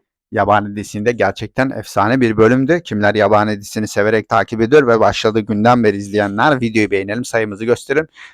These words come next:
Yirmi yedinci bölümüyle adeta nefesleri kesti ve Yaman karakterinin acı vedası bizleri de derinden sarstı. Peki arkadaşlar, Yabani dizisi izleyicileri Yaman karakterinin öldüğüne inanmak istemiyor arkadaşlar. Ben de bir takım araştırmalarım sonucunda Yamani,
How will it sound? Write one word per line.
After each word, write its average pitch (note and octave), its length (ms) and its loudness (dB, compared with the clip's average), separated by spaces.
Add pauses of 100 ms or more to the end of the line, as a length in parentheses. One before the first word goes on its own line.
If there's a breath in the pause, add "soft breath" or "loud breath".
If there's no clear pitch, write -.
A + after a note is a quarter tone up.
(160 loud breath)
Yirmi A2+ 280 0
yedinci A2+ 440 0
bölümüyle A2+ 380 2
adeta A2+ 360 0
nefesleri A2 520 -6
kesti B2+ 420 -2 (380 soft breath)
ve G#2 80 -2
Yaman A2 300 0
karakterinin A2+ 720 0
acı G#2+ 260 -6
vedası G#2 480 -4
bizleri G#2+ 340 -2
de A2+ 140 2
derinden A2 380 0
sarstı. B2+ 520 -2 (340 soft breath)
Peki G#2 260 0
arkadaşlar, A2 560 2
Yabani G#2 500 2
dizisi G#2+ 240 -10
izleyicileri G#2 720 0
Yaman G#2 320 -2
karakterinin A2 560 -2
öldüğüne A2 440 -4
inanmak A#2 360 -4
istemiyor A#2+ 380 -4
arkadaşlar. A#2 580 -2
Ben A2 220 2
de C#3+ 120 2 (460 soft breath)
bir A#2+ 60 -8
takım A#2 300 -2
araştırmalarım A2+ 720 2
sonucunda A#2 580 0
Yamani, G#2 420 -2